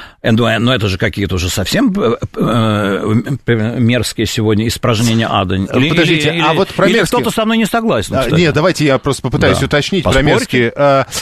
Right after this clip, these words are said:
Speaker 2: э, испра-, испражнения ада, так вы, по-моему,
Speaker 1: Да, да,
Speaker 2: сказали.
Speaker 1: да.
Speaker 2: А вот, э, вы, может быть, слышали в новостях, тут у нас учительница в, э, купальнике сфотографировалась,
Speaker 1: Да.
Speaker 2: где-то в социальных сетях выложила, родителям не понравилось, потребовали увольнять.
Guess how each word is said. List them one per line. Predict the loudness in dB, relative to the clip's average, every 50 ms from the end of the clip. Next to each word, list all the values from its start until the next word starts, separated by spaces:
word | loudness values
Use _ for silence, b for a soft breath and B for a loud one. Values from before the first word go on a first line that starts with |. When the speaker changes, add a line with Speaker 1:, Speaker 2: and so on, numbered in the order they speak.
| B B B
Speaker 2:
э, | 2 4 4 4 2 2
испра-, | 0 -2 0 0 0 0 0 0 -2 -2
испражнения | -4 -2 0 0 0 2 2 0 2 2 2 2 2
ада, | 0 0 -2
так | -2 -2 -2 -2 -2
вы, | -4
по-моему, | -2 -2 0 0
Speaker 1:
Да, | 2 2 2
да, | 2 0
Speaker 2:
сказали. | 0 0 -2 -4 -6
Speaker 1:
да. | -8 B -10 -8 -8 B
Speaker 2:
А | B 0 0 0 -2 -6
вот, | -6 -2 -2 -2 -2
э, | -2 -4 -6 -6 -8 -10 -14 -12 -8
вы, | -4 -2 0 2
может | 2 2 0 0
быть, | -2 -2
слышали | 0 0 0 0 0 0
в | 2 2
новостях, | 2 2 2 2 2 0 0 0 0 0
тут | -2 -2 0
у | 0
нас | 0 0 0 0
учительница | -2 -2 -2 -2 0 0 0 0 0 0 -2 -2
в, | 0 0
э, | 2 2 2 2 0
купальнике | -2 -4 -2 0 0 2 0 0 -2 -6
сфотографировалась, | -8 -8 -6 -6 -2 0 0 0 0 0 0 0 0 0 0 -2 0
Speaker 1:
Да. | 0 2 2
Speaker 2:
где-то | 2 0
в | 0
социальных | -2 0 0 0 0 0 -2
сетях | -2 -2 0 0 0 0
выложила, | 0 0 0 2 2 0 0 B B B B
родителям | 0 0 0 0 -2 -2 0 0 0
не | 0 0
понравилось, | 0 0 2 2 2 2 0 0 0
потребовали | 0 0 0 0 0 0 0 0
увольнять. | 2 2 2 2 2 0 -2 -4 -6 -10 -14 -20 -20